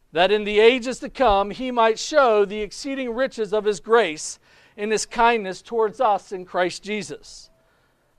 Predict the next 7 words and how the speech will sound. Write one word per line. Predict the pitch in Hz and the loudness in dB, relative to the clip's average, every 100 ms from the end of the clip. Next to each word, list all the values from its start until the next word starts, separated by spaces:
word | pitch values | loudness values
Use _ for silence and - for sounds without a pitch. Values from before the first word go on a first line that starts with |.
| _ _ _ | _ _ _
As | 156 170 | 0 0
the | 185 185 | 0 -2
angels | 202 262 254 254 | 0 0 -4 -4
announced | 240 233 220 185 165 - - - _ _ | -2 0 2 0 -4 -12 -20 -20 _ _
to | 202 | -6
the | 190 | -6
shepherds, | - 240 220 - 120 _ - | 0 4 4 2 -14 _ -20